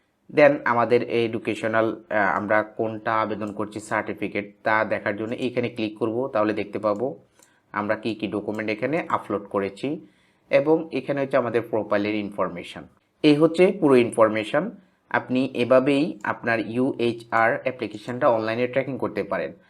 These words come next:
আপনার অ্যাপ্লিকেশনটা already সাবমিটেড হয়ে গিয়েছে, but আপনি চাচ্ছেন কোনো একটা ডকুমেন্ট আপলোড করবেন, তখন কীভাবে করবেন? এই যে আপলোড এডিশনাল ডকুমেন্ট এখানে ক্লিক করবেন। ক্লিক করলেই step by step আপনি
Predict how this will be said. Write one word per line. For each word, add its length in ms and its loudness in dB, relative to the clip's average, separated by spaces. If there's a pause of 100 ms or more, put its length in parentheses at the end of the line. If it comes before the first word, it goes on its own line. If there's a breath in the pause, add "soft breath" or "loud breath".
(220 soft breath)
আপনার 380 4
অ্যাপ্লিকেশনটা 960 2
already 340 6
সাবমিটেড 520 0
হয়ে 220 2
গিয়েছে, 560 -2
but 140 6
আপনি 220 0
চাচ্ছেন 280 -4
কোনো 220 -2
একটা 180 -2
ডকুমেন্ট 640 0
আপলোড 360 -2
করবেন, 380 -8 (100)
তখন 220 -2
কীভাবে 340 -2
করবেন? 420 -4 (520 soft breath)
এই 160 4
যে 120 4
আপলোড 500 2
এডিশনাল 540 0
ডকুমেন্ট 400 -4
এখানে 240 -2
ক্লিক 260 -4
করবেন। 360 -2 (680)
ক্লিক 220 0
করলেই 500 4
step 320 -2
by 180 4
step 200 -8
আপনি 480 -2